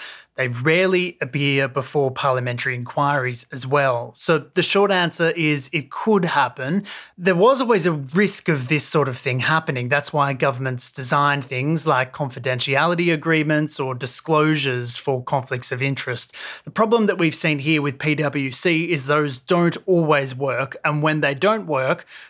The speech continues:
the consequences, as we're finding out, are, are really quite big. We don't really know whether this has happened at a similar scale in other departments or with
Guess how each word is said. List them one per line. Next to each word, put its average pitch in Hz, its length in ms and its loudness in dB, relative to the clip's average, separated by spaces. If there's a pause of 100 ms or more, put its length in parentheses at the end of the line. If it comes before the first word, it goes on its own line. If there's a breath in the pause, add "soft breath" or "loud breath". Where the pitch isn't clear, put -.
the 135 80 -4
consequences, 165 800 -2
as 139 140 2
we're 139 100 4
finding 135 420 0
out, 135 220 0
are, 151 220 0
are 156 100 2
really 151 320 2
quite 123 440 -2
big. 156 360 0 (420 loud breath)
We 170 280 -2
don't 220 360 0
really 180 300 4
know 165 300 4
whether 147 260 2
this 135 200 -2
has 143 120 -6
happened 143 320 -2
at 127 100 -2
a 131 60 -4
similar 151 440 2
scale 165 600 0
in 143 300 -10
other 160 180 2
departments 185 840 0
or 139 180 0
with 131 380 -2